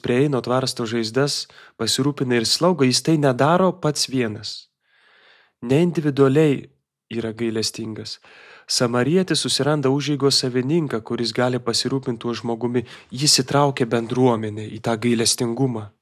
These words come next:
savęs dovanojimą kitiems. Ir popiežius atkreipia dėmesį, kad mes, matydami pasaulio žmonijos žaizdas,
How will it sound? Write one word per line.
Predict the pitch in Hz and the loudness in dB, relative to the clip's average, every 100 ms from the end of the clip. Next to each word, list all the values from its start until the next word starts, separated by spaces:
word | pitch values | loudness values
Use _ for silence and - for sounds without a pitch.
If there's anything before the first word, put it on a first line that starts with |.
| - | -6
savęs | - 117 123 117 | -2 0 0 0
dovanojimą | 120 113 117 123 120 110 107 | -2 -2 0 0 0 -2 -8
kitiems. | - - 117 107 - - - - - - - - - - - - | -10 -6 -6 -4 -6 -6 -14 -20 -20 -20 -18 -18 -18 -20 -14 -6
Ir | 131 | 0
popiežius | 185 180 151 131 123 | 2 4 2 2 2
atkreipia | 131 151 139 123 | 2 2 2 2
dėmesį, | 147 156 135 127 | 2 2 2 0
kad | 120 127 | -2 0
mes, | 143 160 - - _ _ _ _ _ - | 0 2 0 -4 _ _ _ _ _ -8
matydami | 123 117 156 143 131 123 117 110 - | -6 -2 0 2 4 2 0 -6 -8
pasaulio | 113 - 143 160 139 | -2 0 2 2 0
žmonijos | 107 120 127 151 127 | -2 -2 2 2 2
žaizdas, | 120 117 113 156 190 | 0 -2 0 0 0